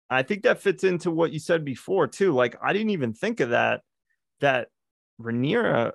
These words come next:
feels cornered or feels in danger, um, whereas Alicent feels that danger, too, but perceived because of what Otto told her, you know, whenever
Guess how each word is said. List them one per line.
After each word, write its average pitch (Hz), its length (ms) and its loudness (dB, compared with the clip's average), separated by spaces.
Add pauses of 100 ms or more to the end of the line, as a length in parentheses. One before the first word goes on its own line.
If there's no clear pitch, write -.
(300)
feels 123 460 -2
cornered 107 560 -4
or 110 160 0
feels 117 580 0 (340)
in 120 220 0
danger, 110 640 -2 (540)
um, 113 420 2 (180)
whereas 120 480 2 (100)
Alicent 151 600 -2 (600)
feels 196 420 2
that 165 220 4
danger, 156 340 -4
too, 143 580 0 (480)
but 131 260 6 (380)
perceived 139 600 -6
because 127 400 0
of 120 120 0
what 110 260 -2
Otto 120 300 0
told 107 380 -6
her, 107 360 -4 (380)
you 113 120 -10
know, 101 120 -6
whenever 104 580 -2